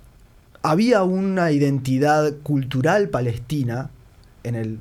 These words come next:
si-, finales del siglo diecinueve, pero que no era contradictoria con su pertenencia al Imperio Otomano. Reivindicaban su, eh, particularidad cultural,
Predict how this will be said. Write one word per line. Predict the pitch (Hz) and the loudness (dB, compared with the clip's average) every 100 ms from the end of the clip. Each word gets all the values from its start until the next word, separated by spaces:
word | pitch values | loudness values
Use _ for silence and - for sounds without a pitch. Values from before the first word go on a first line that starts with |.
| - | -14
si-, | - - 131 | -10 -6 -4
finales | 123 131 147 | -2 -2 0
del | 139 | -2
siglo | 123 135 131 | -2 -2 0
diecinueve, | 120 135 135 147 123 120 127 - - - | -2 0 0 0 0 -2 -6 -12 -16 0
pero | 175 160 | 2 4
que | 180 | 2
no | 180 214 | 2 2
era | 233 233 | 2 2
contradictoria | 190 170 165 147 143 196 202 214 208 | 0 2 2 2 2 0 2 0 -2
con | - 170 202 | -2 0 0
su | - 151 | -2 -2
pertenencia | 139 135 151 190 196 | 0 0 0 0 0
al | 151 | 0
Imperio | 147 160 | 0 0
Otomano. | 151 120 107 87 - - - - - - - - - - - - | 0 -2 -4 -10 -16 -20 -20 -20 -20 -20 -20 -20 -20 -20 -20 -16
Reivindicaban | 123 143 147 143 143 214 226 190 | -4 -2 0 0 2 4 4 0
su, | - 156 143 135 127 110 | -4 -4 -2 -2 -4 -4
eh, | 120 123 120 | -2 -2 0
particularidad | 160 123 127 123 131 151 | -2 0 -2 0 0 -2
cultural, | 160 175 202 208 214 | -4 -4 2 4 2